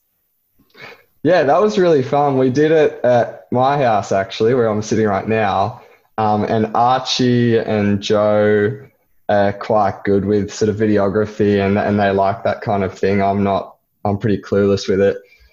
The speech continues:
But yeah, we basically filmed the whole thing in a day, just in our living room, and, um,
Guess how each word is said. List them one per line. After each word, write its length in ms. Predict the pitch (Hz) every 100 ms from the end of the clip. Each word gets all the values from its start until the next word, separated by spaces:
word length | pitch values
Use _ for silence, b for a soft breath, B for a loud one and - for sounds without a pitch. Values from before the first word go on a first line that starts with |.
| b _ -
But 260 | 123 120
yeah, 160 | 123 139
we 140 | 131
basically 500 | 123 127 127 - 147
filmed 380 | 139 - 123 117
the 80 | 113
whole 200 | 110 107
thing 180 | 117 117
in 80 | 113
a 80 |
day, 320 | 101 110 110 113
just 200 | 117 -
in 140 | 110
our 160 | 104 101
living 380 | 101 104 110
room, 500 | 107 104 104 113 139 -
and, 320 | 110 107 104
um, 540 | 107 107 104 101 117